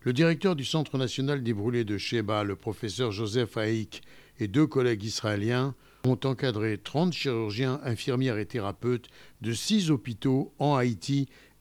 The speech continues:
et en République dominicaine sur la manière d'utiliser le laser et d'effectuer d'autres soins de pointe pour réduire et atténuer les cicatrices défigurantes,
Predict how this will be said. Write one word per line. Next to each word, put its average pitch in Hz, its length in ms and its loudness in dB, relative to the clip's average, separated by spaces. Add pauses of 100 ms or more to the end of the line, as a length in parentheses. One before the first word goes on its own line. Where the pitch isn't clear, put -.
et 160 120 6
en 147 120 4
République 135 420 0
dominicaine 120 720 0 (240)
sur 117 200 -4
la 110 100 0
manière 143 360 2
d'utiliser 131 600 0
le 104 140 2
laser 127 580 0 (340)
et 190 120 4
d'effectuer 139 580 0
d'autres 139 380 2
soins 113 260 -2
de 92 100 -4
pointe 127 500 0 (340)
pour 170 200 4
réduire 139 640 2
et 175 120 2
atténuer 117 520 4
les 120 100 0
cicatrices 120 580 -2
défigurantes, 110 720 -4